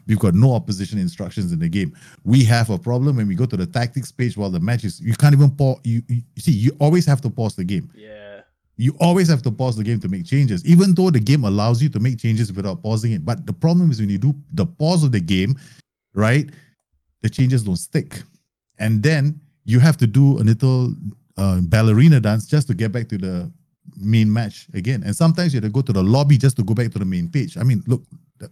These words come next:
Speaker 1: the list of bugs that this game has in draft mode are endless. But you can still make it entertaining, right?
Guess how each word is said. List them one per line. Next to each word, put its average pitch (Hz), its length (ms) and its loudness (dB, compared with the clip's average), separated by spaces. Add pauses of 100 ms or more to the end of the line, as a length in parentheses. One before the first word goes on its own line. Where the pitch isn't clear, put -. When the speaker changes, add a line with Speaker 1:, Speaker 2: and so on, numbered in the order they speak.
Speaker 1:
the 113 180 -4
list 151 240 -4
of 80 180 -8
bugs 107 260 -6
that - 160 -10
this 95 140 -10
game 87 220 -8
has 87 280 -8 (280)
in 90 120 -4
draft 85 280 -6
mode 87 140 -2
are 76 120 -6
endless. 85 420 -4 (760)
But 117 120 4
you 120 180 6
can 160 300 6
still 151 300 0
make 110 300 0
it 92 80 -6
entertaining, 87 680 -6 (440)
right? 98 140 -6